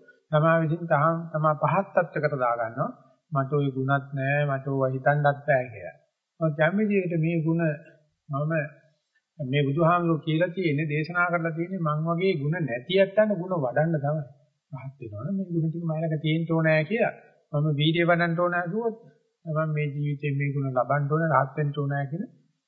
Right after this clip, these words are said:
හැකි සංඥාවක් එනවා. මේ ගුණ ඔය කියන තරම් ගෝ කෑත තියෙන දේවල් නෙවෙයි,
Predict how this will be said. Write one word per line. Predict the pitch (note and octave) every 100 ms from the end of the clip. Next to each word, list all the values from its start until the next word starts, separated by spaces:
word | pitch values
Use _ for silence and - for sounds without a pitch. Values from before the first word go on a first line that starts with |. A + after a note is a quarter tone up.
| _ _ _ _
හැකි | C3 C#3 F3
සංඥාවක් | E3 E3+ E3 D#3 E3+ F#3+
එනවා. | A2+ - - _ _ -
මේ | D3 D#3
ගුණ | C#3 D3+
ඔය | E3+ D#3
කියන | D3+ D3 D3
තරම් | D3+ D#3+ A3+ - - - _
ගෝ | C#3+ D3+ D#3 F3 F#3+ A3
කෑත | A3 D#3+ E3+
තියෙන | E3+ F3 E3
දේවල් | E3 E3 D3
නෙවෙයි, | C#3+ C#3+ E3